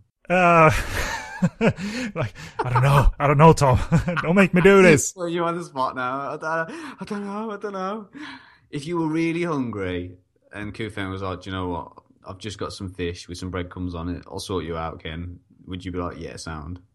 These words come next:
Speaker 1: "Can you please put on your captain's hat for me, Mister Kufeng?"
Speaker 2: <laughs>
Speaker 1: "I sure can, little boy." <laughs> "I'm thirty-six." <laughs> Well, I'm eighty, so that makes you a little boy. So. He's pretty old, but I think he's still around, Kufeng. So.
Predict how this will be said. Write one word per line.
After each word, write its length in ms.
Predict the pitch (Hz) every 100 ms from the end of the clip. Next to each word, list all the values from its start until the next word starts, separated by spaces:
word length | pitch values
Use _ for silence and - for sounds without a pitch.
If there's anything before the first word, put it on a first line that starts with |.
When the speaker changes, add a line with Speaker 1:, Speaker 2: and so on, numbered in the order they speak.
| _ _
Speaker 1:
"Can 140 | 151
you 100 | 151
please 280 | - 185 208
put 180 | - 180
on 160 | 151 139
your 100 | 127
captain's 640 | - 139 - 170 170 165
hat 260 | 160 175 _
for 220 | 170 170
me, 240 | 170 175
Mister 300 | 165 160 170
Kufeng?" 640 | - 165 156 160 160 185 - _ _ _ _
Speaker 2:
<laughs> 440 | 135 - 135 -
Speaker 1:
"I 100 | 120
sure 300 | 107 143 160
can, 260 | 156 180 180
little 180 | 156 151
boy." 280 | 151 165 - 131 - -
<laughs> 340 | - 156 156 151
"I'm 180 | 156 185
thirty-six." 800 | 214 170 151 190 147 - - 113
<laughs> 40 | - 135 127 - - 175 202 202 _ - -
Well, 160 | 190 165
I'm 180 | 180 170
eighty, 420 | 175 135 120 92
so 160 | -
that 220 | 131 127 135
makes 160 | 113
you 100 | 120
a 20 |
little 200 | 107 101
boy. 240 | 95 90 92 -
So. 100 | - - _ _ -
He's 120 | 143 -
pretty 280 | 240 170
old, 220 | 160 135 117
but 80 |
I 40 | 123
think 160 | 143
he's 60 | 120
still 180 | 117 95
around, 380 | 87 85 - -
Kufeng. 400 | - - - 110
So. 240 | - -